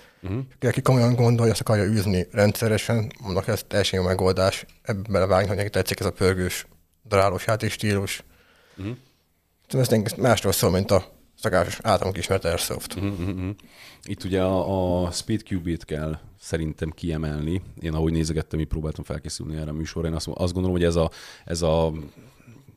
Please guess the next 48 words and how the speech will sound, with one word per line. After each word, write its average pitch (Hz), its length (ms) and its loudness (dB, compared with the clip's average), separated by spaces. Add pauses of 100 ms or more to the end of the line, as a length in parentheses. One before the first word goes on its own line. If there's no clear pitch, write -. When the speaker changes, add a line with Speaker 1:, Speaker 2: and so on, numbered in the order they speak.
(240)
Speaker 1:
hát 92 260 -2
így, 82 320 -4
így 87 100 -2
nagy 85 180 -4
torony, 73 300 -2
tehát 73 280 -6
hogy, - 140 -10
hogy, 71 200 -8
hogy, 73 260 -8
ö, 76 240 -2 (340)
mint 78 280 -4
a, 80 280 -2 (320)
az 76 100 -4
Egyesült 78 400 -6
Államokban, 78 400 -6
mint 76 300 -8
most 82 160 -10
már 78 140 -6
az 76 100 -4
Unió 73 340 -4
nagyon 71 200 -6
sok - 200 -12
országában 69 560 -8
is, 76 200 -6 (500)
ö, 76 460 -2
tolják 71 340 -4
ezeket 73 320 -8
a, 73 300 -4
ezeket 73 320 -8
a 76 40 -8
versenyeket, 76 540 -4
tehát 73 180 -10
most 71 120 -14
már 73 80 -8
vannak 73 320 -6
normális 71 380 -4
világversenyek, 73 760 -4 (260)
és 80 100 -8
elég 87 180 2
nagy 78 180 2
rendezvénnyel, 71 680 -4
tehát 73 180 -6
hogy, 71 140 -8
hogy 71 360 -6
nagy 73 120 -4
csinnadratával, 76 960 -6
rengeteg, 71 580 -8
ö, 69 240 -2